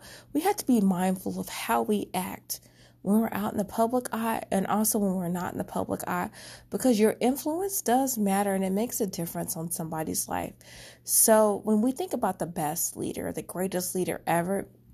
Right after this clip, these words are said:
Jesus set the best example because he had influence. But remember, some leaders are bad leaders and they had influence for bad.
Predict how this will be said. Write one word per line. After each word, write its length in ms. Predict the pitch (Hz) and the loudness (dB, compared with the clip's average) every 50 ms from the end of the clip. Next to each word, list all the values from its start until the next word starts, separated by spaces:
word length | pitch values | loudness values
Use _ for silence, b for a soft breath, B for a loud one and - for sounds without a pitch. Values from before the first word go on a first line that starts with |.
| - _ _ _ _ - - - 220 | -20 _ _ _ _ -12 -4 -4 -2
Jesus 480 | - 226 247 302 311 - 233 226 - | 2 4 4 4 4 2 0 -2 0
set 180 | - 196 190 - | -2 -2 -2 -2
the 60 | 180 | -6
best 420 | 185 - 185 170 185 185 - - | -4 -2 -2 -2 -2 -2 -6 -6
example 680 | - - - - - - 196 190 - - - - - B B B B B B B B | -8 -8 -6 -6 -6 -4 -6 -6 -8 -8 -8 -8 -8 B B B B B B B B
because 300 | - - - 277 269 - | -6 -2 0 0 2 2
he 100 | - 302 | 2 0
had 320 | 302 - 277 262 269 - - - | 0 0 0 -2 -2 -2 -2 -2
influence. 640 | 262 294 311 294 - 202 196 190 - - - - - B B B B B | 0 0 0 -2 -4 -4 -2 -2 -4 -4 -6 -8 -10 B B B B B
But 120 | - 214 226 | 0 2 4
remember, 460 | 240 240 247 254 254 254 254 247 240 | 4 4 4 4 2 2 0 0 0
some 280 | 240 - 294 320 311 | 0 0 0 -2 0
leaders 340 | 294 262 247 240 247 247 254 | 0 0 2 2 0 0 0
are 120 | - - 226 | -2 -2 0
bad 400 | 220 240 254 330 381 392 - - | 2 2 2 2 0 -2 -2 0
leaders 360 | 202 196 185 185 185 190 - - | 0 2 2 0 0 -4 -2 -2
and 100 | - 226 | 0 2
they 100 | 254 285 | 2 2
had 160 | 302 - - - | 2 0 0 2
influence 560 | - 240 233 233 - 220 220 214 - - - | 2 2 2 2 0 0 0 0 0 -2 -4
for 160 | - - 147 | -4 -4 -6
bad. 480 | - - - 165 180 180 - - - | -6 -4 -4 -4 -2 -4 -4 -8 -10